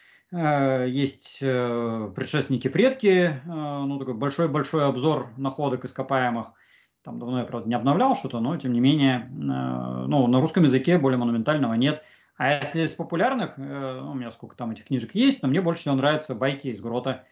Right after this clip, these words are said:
потому что они красивые, они с картинками. Я люблю книжки с картинками. Э,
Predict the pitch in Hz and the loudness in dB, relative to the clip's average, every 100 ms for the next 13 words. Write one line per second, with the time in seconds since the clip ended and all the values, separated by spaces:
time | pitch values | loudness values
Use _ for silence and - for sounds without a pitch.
0 | _ _ _ - - 117 127 120 127 123 | _ _ _ -18 -10 -10 -8 -8 -4 -2
1 | 120 110 - - 110 127 127 123 - 120 | -2 -4 -10 -6 -2 2 2 2 -2 -8
2 | 113 101 107 131 120 - - 131 131 120 | -6 -6 -4 -2 -2 -4 -2 0 0 2
3 | 131 127 123 _ - - _ _ _ _ | 4 4 2 _ -20 -20 _ _ _ _